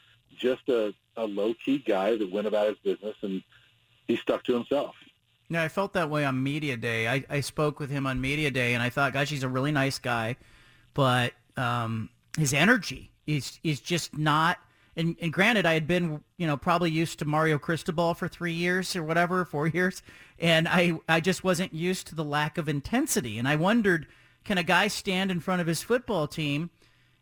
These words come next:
Speaker 2: And did, did he ever get fired up, or was that just kind of his personality in general?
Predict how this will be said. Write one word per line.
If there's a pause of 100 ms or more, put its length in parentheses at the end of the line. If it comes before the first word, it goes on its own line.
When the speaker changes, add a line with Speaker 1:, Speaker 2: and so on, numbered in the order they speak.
(160)
Speaker 2:
And
did,
did
he
ever
get
fired
up,
or
was
that
just
kind
of
his
personality
in
general?